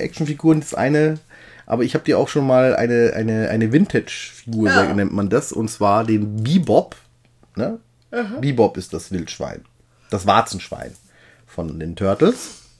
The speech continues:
Speaker 2: Ja, Rocksteady ist
Speaker 1: Und zwar von den, von der Spielzeugreihe, die damals in den neunzigern bei uns gelandet ist, glaub ich, ne? Müsste in den neunzigern gewesen sein. Da hab ich dir einen besorgt,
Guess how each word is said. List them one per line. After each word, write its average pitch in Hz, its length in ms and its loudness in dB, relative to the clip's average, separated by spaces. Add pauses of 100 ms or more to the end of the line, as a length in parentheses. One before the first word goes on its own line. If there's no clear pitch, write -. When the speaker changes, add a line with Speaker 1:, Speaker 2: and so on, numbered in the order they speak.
(260)
Speaker 2:
Ja, 190 140 -8
Rocksteady 170 640 -14
ist 160 120 -16
Speaker 1:
Und 120 200 0
zwar 123 300 4
von 127 140 0
den, 120 220 0 (460)
von 113 120 0
der 107 180 4
Spielzeugreihe, 110 680 0
die 101 140 -4
damals 101 340 0
in 101 60 0
den 101 400 -2
neunzigern 98 480 -4
bei 82 80 -10
uns 87 200 -12
gelandet 80 400 -10
ist, - 280 -16
glaub 80 200 -12
ich, - 200 -16
ne? 87 200 -8 (100)
Müsste - 340 -8
in 90 80 -4
den 87 80 -4
neunzigern 90 360 -6
gewesen 85 320 -8
sein. 85 240 -8 (840)
Da 90 160 0
hab 95 100 2
ich 95 80 -10
dir 90 160 0
einen 90 160 -2
besorgt, 87 560 -6